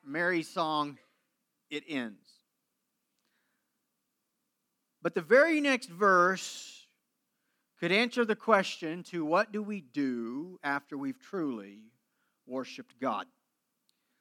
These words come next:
Here's what it says in Luke one, verse fifty-six. "And Mary remained with her," that's Elizabeth,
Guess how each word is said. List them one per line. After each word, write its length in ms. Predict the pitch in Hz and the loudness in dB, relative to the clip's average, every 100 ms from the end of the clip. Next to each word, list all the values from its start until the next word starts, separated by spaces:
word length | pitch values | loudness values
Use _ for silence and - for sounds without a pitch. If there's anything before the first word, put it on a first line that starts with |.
| _ _ _ _ | _ _ _ _
Here's 140 | 180 190 | -8 -4
what 100 | 185 | -4
it 60 | |
says 340 | - 165 147 135 | -2 0 0 -2
in 80 | |
Luke 180 | 139 143 | -6 -6
one, 280 | 139 131 131 | -4 -4 -4
verse 160 | 123 117 | -6 -10
fifty-six. 680 | 131 117 113 127 104 - _ | -12 -14 -14 -12 -12 -14 _
"And 240 | 135 131 | -8 -6
Mary 400 | 139 165 214 233 | -4 -2 0 0
remained 640 | 214 202 190 170 180 190 180 | -2 -4 -6 -4 -4 -4 -8
with 160 | 175 | -10
her," 380 | - 135 127 156 | -4 0 0 -4
that's 160 | 123 - | -8 -8
Elizabeth, 560 | 156 139 120 107 110 | -6 -6 -6 -10 -10